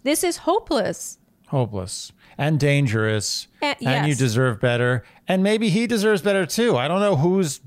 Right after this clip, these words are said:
Speaker 2: more at fault for the fights or the violence, but all I can say is that if that's the, the dynamic,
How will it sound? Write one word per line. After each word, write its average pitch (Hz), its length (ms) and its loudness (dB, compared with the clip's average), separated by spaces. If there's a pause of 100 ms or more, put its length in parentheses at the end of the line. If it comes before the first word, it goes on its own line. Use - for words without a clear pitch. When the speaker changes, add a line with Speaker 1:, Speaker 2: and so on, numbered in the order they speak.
(140)
Speaker 2:
more 165 540 2
at 151 80 -6
fault 156 420 0
for 131 160 -2
the 123 100 0
fights 139 400 -2
or 147 40 -2
the 123 80 0
violence, 135 500 0
but 127 160 0
all 143 140 2
I 160 80 0
can 143 120 -4
say 147 200 2
is 120 160 2
that 123 100 0
if 101 140 -2
that's 165 340 -2
the, - 180 -2 (140)
the 135 100 0
dynamic, 120 920 -2